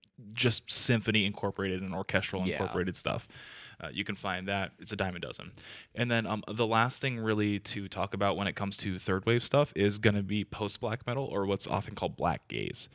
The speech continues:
Speaker 1: Uh, so most notably, this would be a band like Deafheaven,
Speaker 2: Yeah.
Speaker 1: uh, which kind of incorporates more just kinda like the shoegaze. Everything is really more lachrymose instead of, uh, instead of angry or evil.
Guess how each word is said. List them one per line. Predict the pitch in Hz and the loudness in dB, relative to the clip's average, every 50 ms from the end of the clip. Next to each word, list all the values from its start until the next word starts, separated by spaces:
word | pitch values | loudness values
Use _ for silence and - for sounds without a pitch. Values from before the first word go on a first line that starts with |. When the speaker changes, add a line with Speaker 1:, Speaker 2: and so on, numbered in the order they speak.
| - - - - - - - - - | -18 -20 -20 -20 -20 -20 -16 -2 4
Speaker 1:
Uh, | - 104 90 85 82 | 6 6 6 6 4
so | - - - 107 104 107 | 4 4 6 6 6 6
most | 107 107 107 107 113 110 120 127 135 - - - - - - _ _ | 4 2 2 4 6 6 6 6 4 2 0 -2 -4 -6 -10 _ _
notably, | - 107 117 113 113 110 110 110 107 110 110 107 107 104 95 | -4 0 0 2 4 6 8 8 8 8 6 4 4 2 2
this | 95 95 92 - - | 2 2 2 2 2
would | 110 | 4
be | 107 107 98 | 6 6 6
a | 95 87 | 6 6
band | 95 92 92 95 98 | 4 4 4 2 2
like | 92 82 95 - | 0 0 0 2
Deafheaven, | 90 87 85 - 110 104 127 151 170 - _ - | 2 2 4 4 2 4 4 2 0 -4 _ -10
Speaker 2:
Yeah. | 101 98 90 73 65 - - - - | -6 -6 -4 -4 -6 -8 -10 -2 2
Speaker 1:
uh, | 104 104 101 98 98 | 6 6 8 8 6
which | 95 104 101 - - | 4 4 2 0 0
kind | - 117 113 107 | 2 4 4 6
of | 104 101 | 4 4
incorporates | 107 101 101 - 110 101 - 110 110 - - | 2 0 -2 -2 -2 0 2 2 0 0 0
more | 113 117 117 | 0 0 0
just | 113 110 107 - | 2 0 0 0
kinda | - 110 104 | 0 0 0
like | 98 95 | 0 0
the | - | 0
shoegaze. | - - - - - 110 107 104 101 107 101 98 98 98 98 95 95 - - - - - - - - | 0 0 0 2 4 4 4 6 6 6 6 6 6 6 4 4 2 0 0 -2 -2 -2 -4 -4 -2
Everything | - 104 98 107 107 - - 104 98 98 | 0 2 2 2 2 2 2 0 2 2
is | - 80 101 101 95 95 92 92 - - - - - - - - - - - - - - - - - _ _ _ _ _ _ _ _ _ - - - - - - - - - | 2 4 4 4 4 4 2 0 -2 -2 -4 -6 -8 -14 -20 -20 -20 -20 -20 -20 -20 -20 -20 -20 -20 _ _ _ _ _ _ _ _ _ -20 -20 -20 -20 -20 -18 -16 -12 -2
really | - 131 160 170 175 | 2 4 6 6 6
more | 165 147 131 123 | 4 4 4 4
lachrymose | 113 104 104 101 135 - 113 104 98 80 69 - - - - - | 4 4 2 0 0 0 2 2 2 2 2 2 2 0 0 0
instead | 98 113 110 - - - 107 98 | 0 0 2 2 4 4 4 6
of, | 104 101 98 98 92 - | 6 4 4 4 2 2
uh, | - 110 113 107 - | 2 4 4 4 4
instead | - 113 110 - - 110 | 4 4 6 6 8 6
of | 107 95 - - | 6 6 4 4
angry | 110 110 107 104 104 101 101 98 92 - | 4 6 6 6 4 2 2 0 2 2
or | 82 95 - | 0 0 2
evil. | - 113 107 101 92 87 80 78 | 2 2 2 4 4 2 2 0